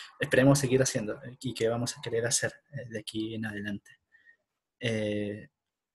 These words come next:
gracias también a los participantes, eh, que están aquí presentes por sus preguntas, su participación,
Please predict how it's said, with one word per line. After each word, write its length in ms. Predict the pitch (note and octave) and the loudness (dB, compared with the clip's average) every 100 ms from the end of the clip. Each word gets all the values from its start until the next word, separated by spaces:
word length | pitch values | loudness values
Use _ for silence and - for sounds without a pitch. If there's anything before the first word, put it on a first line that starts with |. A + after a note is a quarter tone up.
| _ | _
gracias 640 | G#2 G#2+ A#2+ - D3+ D3 - | -2 2 4 6 6 6 4
también 580 | B2+ A#2+ C3 D#3+ F3 D3+ | 2 6 6 6 4 2
a 180 | C3+ B2+ | 4 4
los 180 | A#2+ - | 2 0
participantes, 1120 | A#2+ - B2+ - C3+ C#3 D3 E3 F#3+ - - | -2 0 -2 0 4 4 4 0 0 -2 -2
eh, 260 | C3+ B2 A#2+ | 0 0 0
que 80 | - | -4
están 200 | - C3 | -2 0
aquí 140 | B2+ C3+ | 2 0
presentes 800 | B2 - C#3+ D3 F3+ G#3 - _ - - - _ | 2 4 6 6 2 -4 -8 _ -20 -20 -20 _
por 180 | - B2 | 4 4
sus 200 | - C3+ | 4 0
preguntas, 560 | B2+ A#2+ C3+ D#3 E3 D#3+ | 2 6 6 6 2 0
su 160 | D3 | 0
participación, 840 | C3 - C3 - A#2 - C3+ - | 0 0 -4 -2 -2 2 0 0